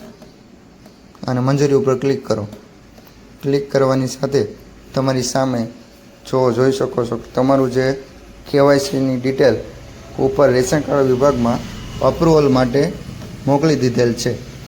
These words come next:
આધાર કાર્ડ અને રેશન કાર્ડ લિંક કરવામાં જો તમને કોઈને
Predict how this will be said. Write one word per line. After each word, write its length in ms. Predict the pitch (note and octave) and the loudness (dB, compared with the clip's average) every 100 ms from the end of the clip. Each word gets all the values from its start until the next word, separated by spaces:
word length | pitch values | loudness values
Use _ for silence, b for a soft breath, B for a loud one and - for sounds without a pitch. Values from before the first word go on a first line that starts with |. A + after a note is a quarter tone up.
| - _ - - - - - - | -20 _ -20 -20 -20 -20 -18 -4
આધાર 300 | B2+ B2+ D3 | 0 2 2
કાર્ડ 260 | D3+ D3 C#3 | 4 4 4
અને 120 | C3+ | 4
રેશન 300 | B2+ C3 C#3+ | 2 0 2
કાર્ડ 200 | C3 A#2 | 2 2
લિંક 220 | B2+ C3+ | 0 0
કરવામાં 440 | C3 C3 C3 C3 G#2 - - - | 2 2 2 2 -2 -8 -18 -20
જો 160 | - C3+ | 0 0
તમને 300 | C3+ C#3 C#3 | 2 2 2
કોઈને 340 | C3 C#3 B2+ | 2 2 2